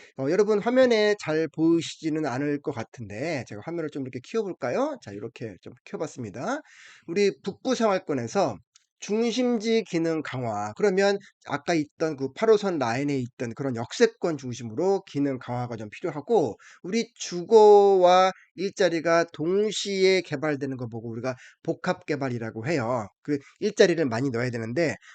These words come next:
우리 중생활권이나 남생활권, 남부생활권으로 가게 되면 우리 판교도 있고 분당도 있기 때문에 거기에 다양한 일자리들이 많이 있지만 원도심은, 어, 경사도 많고 그리고,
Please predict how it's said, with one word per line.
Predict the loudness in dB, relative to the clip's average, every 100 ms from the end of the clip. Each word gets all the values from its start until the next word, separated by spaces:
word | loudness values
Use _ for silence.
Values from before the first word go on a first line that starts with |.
| _
우리 | 0 0 0
중생활권이나 | 0 2 4 4 2 0 0 0 2 0 0
남생활권, | 0 0 0 -2 0 2 0 -2 -6 -4
남부생활권으로 | -4 -4 -2 -2 -2 -4 -6
가게 | -6 -6
되면 | -4 -2 -2 -6 -16 -8
우리 | -8
판교도 | -6 -6 0 0 0
있고 | -4 -2 0 0
분당도 | -2 -2 -2 -2 -6
있기 | -8 -8
때문에 | -8 -8 -4 -2 -2 -4 -12 _ -8
거기에 | -6 -2 -2
다양한 | -2 -4 -2 -2
일자리들이 | -2 -4 -4 -6
많이 | -8 -10
있지만 | -12 -12 -8 -6 -6 -10 -20 _
원도심은, | -2 0 0 0 -2 -4 -2 -4 -6 _
어, | -10 -10
경사도 | -4 -2 -2 -4
많고 | -6 -8 -10 -12 -8 -2 -2 -4 -8 _
그리고, | -8 -6 -2 0 2 -2